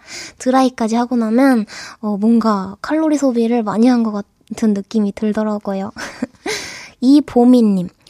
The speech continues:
"으악, 진디, 저 핸드폰 사진첩 정리 중이었는데요. 정리하다가 잘못 눌러서 싹 다 지워졌어요. 진디도 이런 적 있어요?" 라고 보내주셨어요. 어이구, 어떡해요?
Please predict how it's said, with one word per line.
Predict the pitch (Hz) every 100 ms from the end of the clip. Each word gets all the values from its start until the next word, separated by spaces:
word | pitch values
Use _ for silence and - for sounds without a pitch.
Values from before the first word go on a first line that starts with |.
| _ _
"으악, | - 262 - -
진디, | 262 254 262 311 240 - -
저 | - 226 220 240
핸드폰 | 294 349 392 - 311
사진첩 | 277 330 330 349 330 277
정리 | - 233 233 254
중이었는데요. | 240 226 202 196 190 196 311 214 -
정리하다가 | 233 247 285 294 220 214 285 - - - -
잘못 | - 247 285 339
눌러서 | 311 277 247 220 202 214
싹 | - - _
다 | 403 415
지워졌어요. | 370 330 285 262 - 262 226 240 277 262 220 294 330 -
진디도 | - 269 269 311 294 269
이런 | 247 285 311
적 | 285
있어요?" | 233 - 294 320 508 -
라고 | 294 269
보내주셨어요. | 262 262 262 226 214 - 208 202 190 196 - 311 381 403 392 339 - - -
어이구, | 247 240 214 196
어떡해요? | 208 - 285 254 220 208 254